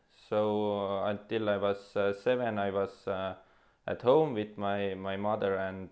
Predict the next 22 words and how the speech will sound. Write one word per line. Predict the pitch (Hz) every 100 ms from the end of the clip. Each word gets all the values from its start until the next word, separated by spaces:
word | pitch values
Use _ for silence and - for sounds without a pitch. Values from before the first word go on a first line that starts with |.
| -
uh, | 92 92 92 90 92 90 90 -
and | - 92 92
younger | 101 104 98
sister. | - 107 - 160 160 _ _ _ _ _ _ _ _ _
So | - - 117 117 117 117
most | 123 147 151 127
of | 123
my | 120 123 123
days | 120 135 131 120 -
consists, | 120 113 127 123 - - - -
uh, | 104 104 101 - _ _ -
playing, | 117 165 202 202 - - _
educational | 113 110 104 123 123 127 107 104
activities, | 101 147 160 156 151 151 147 - - _ - - _ _ -
Uh, | 98 98
sports, | 95 - 139 156 156 - - -
my, | 107 104 107
my | 107
mother | 110 120 110 104
was | 101 101 -
a | 104 104 104
teacher, | 131 139 143 104